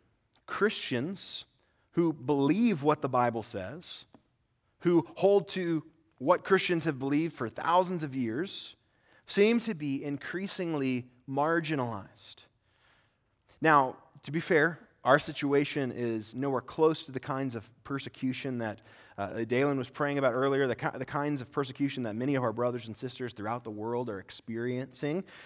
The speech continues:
Uh, I heard someone yesterday on a podcast, uh, talk about some Christians in one part of the world who, before they go to church on Sunday mornings, they make sure to dress extra warm 'cause they're not sure if they'll be going back home afterward.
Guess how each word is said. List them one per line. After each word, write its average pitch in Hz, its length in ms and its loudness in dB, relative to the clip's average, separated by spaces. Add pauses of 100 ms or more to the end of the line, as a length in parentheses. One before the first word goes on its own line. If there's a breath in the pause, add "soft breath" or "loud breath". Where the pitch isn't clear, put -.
(220 loud breath)
Uh, 120 60 4
I 104 260 6
heard 120 240 -4
someone 123 480 -2
yesterday 120 420 -2
on 107 140 -4
a 107 40 -8
podcast, 113 720 -8 (360 loud breath)
uh, 104 140 0
talk 113 220 -2
about 107 580 -2
some 107 160 -14
Christians 120 420 -6
in 107 80 -6
one 117 180 -4
part 117 240 2
of 113 60 -8
the 104 80 -8
world 110 460 -2
who, 107 200 -6 (220 loud breath)
before 135 320 0
they 120 140 0
go 123 200 -2
to 104 80 -8
church - 560 -4 (200 loud breath)
on 110 160 -6
Sunday 117 300 -4
mornings, 107 420 -6
they 113 100 -6
make 113 160 -8
sure 120 140 -6
to 104 100 -8
dress 113 400 -6
extra 117 420 -8
warm 98 600 -8 (340 soft breath)
'cause 107 140 -10
they're 104 100 -8
not 104 180 -8
sure 107 300 -6
if 98 100 -16
they'll 98 200 -10 (680)
be 101 120 -12
going 98 240 -12
back 90 180 -10
home 104 300 -12
afterward. 92 640 -18